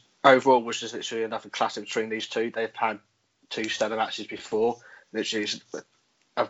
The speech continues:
great way to, like, kind of end. The, literally, it was one one going into this.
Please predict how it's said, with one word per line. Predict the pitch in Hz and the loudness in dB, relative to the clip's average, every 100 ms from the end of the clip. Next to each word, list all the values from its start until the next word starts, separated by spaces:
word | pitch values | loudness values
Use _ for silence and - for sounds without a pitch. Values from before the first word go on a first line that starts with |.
| - | 2
great | 131 113 98 | 6 6 4
way | 110 107 | -2 -2
to, | 113 | 2
like, | 113 | 0
kind | - 113 | 2 -2
of | 110 | 0
end. | 113 110 | -2 -4
The, | 104 113 104 - 104 113 | -4 -6 -6 -10 -10 -4
literally, | 117 - 113 110 | -2 -2 -2 -4
it | |
was | 113 | -2
one | 110 113 110 | 4 4 6
one | 113 113 | 6 6
going | 113 113 | 4 4
into | 113 110 113 | 0 0 4
this. | 117 - - - | 4 2 -6 -14